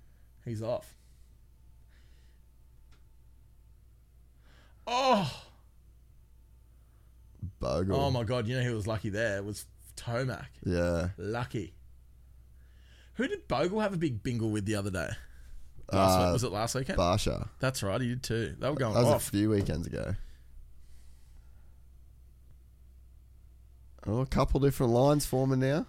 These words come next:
Speaker 1: Michael, Ken Roxon has never won a four fifty Supercross Championship. He's got two outdoor titles.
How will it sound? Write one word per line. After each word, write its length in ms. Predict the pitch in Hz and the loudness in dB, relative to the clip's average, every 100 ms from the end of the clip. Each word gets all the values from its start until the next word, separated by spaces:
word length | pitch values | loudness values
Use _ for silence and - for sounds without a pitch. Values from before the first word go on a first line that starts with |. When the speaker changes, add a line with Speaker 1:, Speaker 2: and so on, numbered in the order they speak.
| - - | -8 -2
Speaker 1:
Michael, 720 | 127 117 113 120 117 113 85 | 2 4 4 4 2 0 0
Ken 260 | - 117 113 | 0 2 2
Roxon 360 | 113 - 110 104 | 0 0 0 2
has 180 | 104 | 2
never 180 | 110 107 | 0 0
won 160 | 107 104 | 0 0
a 40 | |
four 180 | 101 110 | 0 0
fifty 200 | 101 98 101 | 0 -2 -4
Supercross 420 | 104 95 98 - | -6 -6 -6 -6
Championship. 380 | 101 95 92 - | -6 -6 -8 -8
He's 180 | 101 87 | -10 -8
got 240 | 98 - | -10 -8
two 300 | - 123 104 78 | -6 -2 -2 -4
outdoor 320 | 90 107 95 | -8 -6 -6
titles. 460 | - 90 76 101 | -4 -6 -8 -12